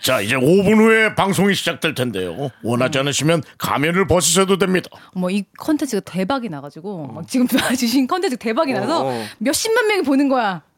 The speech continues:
Speaker 1: 음.
Speaker 3: 아,
Speaker 2: 어떻게?
Speaker 1: 이렇게 해서
Speaker 2: 어.
Speaker 1: "야, 누가 목소리를 똑같이?" <laughs>
Speaker 2: 어.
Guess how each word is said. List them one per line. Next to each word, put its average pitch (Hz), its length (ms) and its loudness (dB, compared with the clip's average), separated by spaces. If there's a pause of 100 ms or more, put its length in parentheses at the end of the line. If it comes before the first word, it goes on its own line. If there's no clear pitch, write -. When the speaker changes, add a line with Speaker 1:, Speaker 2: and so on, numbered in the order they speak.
(120)
Speaker 1:
음. 131 260 -2
Speaker 3:
아, 131 100 -6
Speaker 2:
어떻게? 240 480 -2
Speaker 1:
이렇게 185 300 2
해서 196 360 2
Speaker 2:
어. 302 360 0
Speaker 1:
"야, 269 200 4
누가 294 560 2
목소리를 381 540 2
똑같이?" 427 440 0 (320)
<laughs> - 320 -2
Speaker 2:
어. 403 240 2